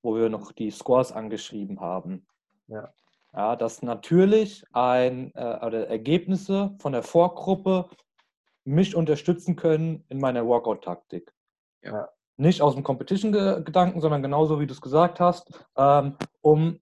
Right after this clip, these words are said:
Speaker 1: zu helfen, ähm, mich zu pacen und, äh, mir eine, einen Hinweis geben, wie ich am besten an das Workout rangehe.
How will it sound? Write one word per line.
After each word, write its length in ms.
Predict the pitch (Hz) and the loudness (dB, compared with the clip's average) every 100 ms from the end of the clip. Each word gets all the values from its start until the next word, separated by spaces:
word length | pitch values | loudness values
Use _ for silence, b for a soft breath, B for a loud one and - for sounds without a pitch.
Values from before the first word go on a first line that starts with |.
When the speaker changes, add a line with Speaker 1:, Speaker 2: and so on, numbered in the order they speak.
| _ | _
Speaker 1:
zu 140 | - 127 | -4 2
helfen, 680 | 156 170 170 165 156 - - _ - | 4 4 2 -2 -4 -8 -20 _ 0
ähm, 420 | 131 131 131 156 _ _ _ | 2 0 -2 -12 _ _ _
mich 340 | 127 135 - | -8 -8 -8
zu 140 | 170 - | -10 0
pacen 720 | 156 165 165 160 151 143 - | 4 4 2 -2 -4 -4 -10
und, 420 | - 131 131 127 - | -4 -2 -2 -6 -2
äh, 240 | 123 120 | 0 0
mir 180 | 123 123 | -2 -4
eine, 480 | 123 123 117 113 - | -2 -2 0 0 0
einen 120 | 117 | -6
Hinweis 360 | 120 143 143 - | -4 0 0 0
geben, 260 | 135 123 | -4 -2
wie 60 | 117 | -4
ich 100 | 135 | -2
am 80 | 127 | 0
besten 240 | 127 123 117 | 0 0 -2
an 60 | |
das 160 | 107 - | -6 -4
Workout 320 | 110 107 - | -4 -4 -4
rangehe. 440 | 95 95 90 80 | -4 -4 -10 -12